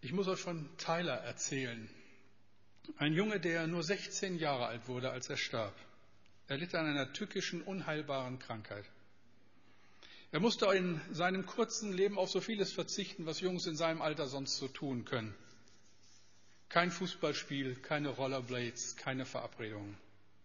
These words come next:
Als Tyler Jesus kennenlernte,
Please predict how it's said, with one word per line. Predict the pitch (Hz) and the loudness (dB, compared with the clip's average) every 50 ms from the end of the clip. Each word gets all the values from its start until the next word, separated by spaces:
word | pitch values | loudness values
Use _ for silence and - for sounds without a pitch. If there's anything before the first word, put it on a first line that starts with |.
| - - - - - - - - - - - - - - - - - - - - - - - - - - - - - - - - - - - | -20 -20 -20 -20 -20 -20 -20 -20 -20 -20 -20 -20 -20 -20 -20 -20 -20 -20 -20 -20 -20 -20 -20 -20 -20 -20 -20 -20 -20 -20 -20 -20 -20 -8 0
Als | - 143 143 - - - | 2 2 2 2 -2 -4
Tyler | - - 185 185 196 220 214 214 208 196 196 190 180 175 - - - - - - - | -2 2 4 4 4 4 4 4 6 6 4 4 0 -4 -8 -12 -14 -16 -16 -14 -10
Jesus | 143 113 131 170 202 180 - 214 185 - - - | -6 0 0 0 2 2 0 0 0 0 0 0
kennenlernte, | - 175 151 135 127 123 120 120 120 120 123 123 - - 143 143 139 123 | 0 2 2 2 2 2 2 0 0 0 0 -2 0 2 2 2 0 -2